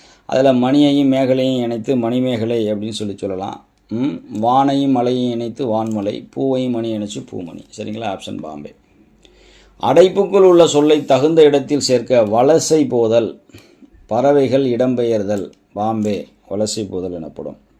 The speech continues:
பல பொருள் தரும் ஒரு சொல்லை தேர்ந்தெடுக்க. உள்ளம், வீடு,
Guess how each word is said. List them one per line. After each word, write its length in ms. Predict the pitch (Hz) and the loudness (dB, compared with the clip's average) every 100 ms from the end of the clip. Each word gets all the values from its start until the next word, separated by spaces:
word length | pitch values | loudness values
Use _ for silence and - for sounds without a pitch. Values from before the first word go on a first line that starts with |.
| _ _ _ _ _ _ _ _ _ _ _ _ | _ _ _ _ _ _ _ _ _ _ _ _
பல 300 | 131 156 185 | 6 8 8
பொருள் 280 | 170 185 175 | 6 4 6
தரும் 280 | 160 165 160 | 6 6 4
ஒரு 200 | 151 147 | 2 2
சொல்லை 380 | 151 147 147 | 2 4 2
தேர்ந்தெடுக்க. 640 | 131 139 135 127 110 120 113 | 2 2 2 0 0 2 2
உள்ளம், 600 | 110 143 160 160 160 143 | 2 2 4 4 2 2
வீடு, 680 | 139 156 143 151 151 147 | 2 2 2 2 0 -4